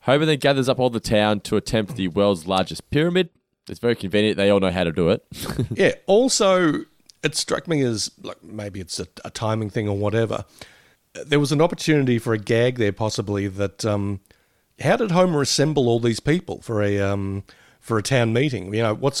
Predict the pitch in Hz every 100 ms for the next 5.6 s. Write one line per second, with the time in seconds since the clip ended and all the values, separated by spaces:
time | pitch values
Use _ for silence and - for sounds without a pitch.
0 | - 127 127 123 131 - 127 127 117 98
1 | 110 160 202 196 196 170 - - _ 135
2 | 175 104 95 95 95 95 104 120 117 117
3 | 113 104 90 _ - - - 151 285 262
4 | _ _ - 113 151 339 92 92 104 104
5 | 107 113 110 110 110 110